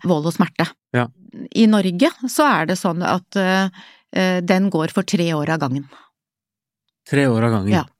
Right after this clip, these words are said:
Speaker 1: Da må du inn og bli vurdert på nytt.
Speaker 2: Ja.
Speaker 1: Og så kommer det nye rettspsykologer og rettspsykiatere og gjør en ny vurdering, hvor man da sier at risikoen for gjentagelse er fortsatt like stor.
Speaker 2: Ja.
Speaker 1: Og så skal du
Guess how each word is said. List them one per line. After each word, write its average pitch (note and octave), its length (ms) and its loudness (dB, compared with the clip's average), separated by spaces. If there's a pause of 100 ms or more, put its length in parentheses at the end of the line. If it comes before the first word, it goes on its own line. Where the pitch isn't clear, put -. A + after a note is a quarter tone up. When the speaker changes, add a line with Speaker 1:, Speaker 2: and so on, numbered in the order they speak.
(120)
Speaker 1:
Da G3 280 0
må G3+ 260 2
du A3+ 80 0
inn G#3+ 320 0
og G3 400 -2 (340)
bli F#3+ 260 2
vurdert F3+ 360 -2
på F#3+ 100 0
nytt. - 400 -2 (500)
Speaker 2:
Ja. F3 360 0
Speaker 1:
Og G#3 140 0
så G3 280 -4
kommer F#3 240 0
det G3 140 2
nye G3 580 2 (100)
rettspsykologer F#3+ 880 0
og G3 60 0
rettspsykiatere F3+ 800 -2 (400)
og G#3+ 80 4
gjør F3+ 320 2
en G3 180 2
ny E3 220 -2
vurdering, F3+ 480 -2 (320)
hvor A3 180 4
man A3 140 4
da F#3+ 140 0
sier F#3 360 -2
at A#3 80 -4 (380)
risikoen F#3 540 -2
for G#3 100 -2
gjentagelse E3+ 720 -4
er D#3+ 220 0
fortsatt - 480 -6
like E3 260 -6
stor. D4+ 280 4 (340)
Speaker 2:
Ja. C#3+ 160 2 (120)
Speaker 1:
Og A3 100 -2
så A#3+ 380 -2
skal B3 180 -2
du C#4 120 -2